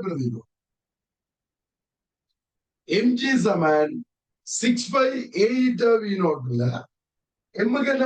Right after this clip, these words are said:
போடுவோம்? கன அளவு தர அடர்த்தி. கோளம் தானே? four by three pi A cube into rho g.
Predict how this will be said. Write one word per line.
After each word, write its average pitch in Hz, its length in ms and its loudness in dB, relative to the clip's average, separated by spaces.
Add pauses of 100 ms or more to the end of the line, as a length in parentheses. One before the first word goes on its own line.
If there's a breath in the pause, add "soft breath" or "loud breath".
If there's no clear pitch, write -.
போடுவோம்? 240 420 0 (240)
கன 196 240 0
அளவு 240 240 0
தர 226 180 0
அடர்த்தி. 175 340 -6 (680)
கோளம் 254 420 0
தானே? 240 280 4 (840)
four 226 160 4 (120)
by 254 80 0 (180)
three 247 200 0 (120)
pi 196 160 -2 (220)
A - 20 -2 (160)
cube 165 340 -4 (300)
into 214 200 -2 (100)
rho 180 100 0 (160)
g. - 20 -20